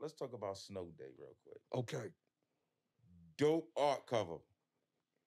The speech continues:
Speaker 1: You got
Speaker 2: Yeah.
Speaker 1: this, you got the razor blade for the shovel.
Speaker 2: <laughs>
Speaker 1: That's crazy. Who, who thought of that?
Speaker 2: Shout out my man Travis Chapman. He thought of that.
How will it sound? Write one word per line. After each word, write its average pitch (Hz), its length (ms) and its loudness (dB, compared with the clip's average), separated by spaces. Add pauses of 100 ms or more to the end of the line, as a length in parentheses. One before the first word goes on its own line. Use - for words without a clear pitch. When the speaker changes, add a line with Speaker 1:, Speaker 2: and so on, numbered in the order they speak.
(420)
Speaker 1:
You 117 160 2
got 123 160 6
Speaker 2:
Yeah. 107 60 -8
Speaker 1:
this, 98 200 -8
you 117 80 -8
got 123 220 2
the 107 80 -2
razor 127 320 0
blade 127 340 0
for 127 100 -4
the 117 80 0
shovel. 147 420 4 (380)
Speaker 2:
<laughs> - 320 -4
Speaker 1:
That's 113 360 4 (180)
crazy. 117 640 -2 (140)
Who, 151 80 -8
who 165 60 -8
thought 156 220 4
of 120 80 4
that? 90 280 -2
Speaker 2:
Shout 165 280 8
out 160 120 8
my 156 120 6
man 160 260 4
Travis 147 420 4
Chapman. 143 480 2
He 151 160 2
thought 143 320 4
of 131 80 6
that. 117 220 0